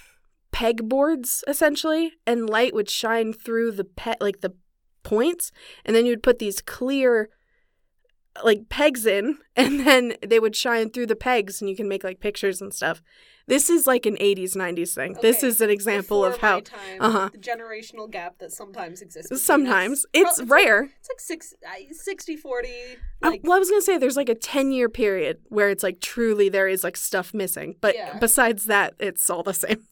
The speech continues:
Speaker 2: Yeah.
Speaker 1: Gavin pretended a fluorescent light was a lightsaber, <laughs>
Speaker 2: Huh.
Speaker 1: which obviously led to, uh, glass and hands cut open. Ugh.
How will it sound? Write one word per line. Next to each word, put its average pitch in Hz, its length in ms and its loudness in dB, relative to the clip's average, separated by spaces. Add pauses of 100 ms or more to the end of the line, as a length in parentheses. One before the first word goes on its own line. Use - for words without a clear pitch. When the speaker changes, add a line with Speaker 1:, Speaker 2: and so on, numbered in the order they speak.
Speaker 2:
Yeah. 202 220 -18 (180)
Speaker 1:
Gavin 269 640 6 (420)
pretended 277 640 4
a 220 100 2
fluorescent 233 800 2
light 254 440 6
was 277 200 -2
a 214 60 2
lightsaber, 220 880 4
<laughs> - 1120 -20
Speaker 2:
Huh. 403 140 -2
Speaker 1:
which 370 160 4
obviously 233 600 2
led 202 300 -2
to, 202 160 -2 (220)
uh, 180 240 -4 (680)
glass 202 640 2
and 185 420 -4 (1300)
hands 240 380 2
cut 180 160 -2
open. 180 460 -4
Ugh. 320 260 2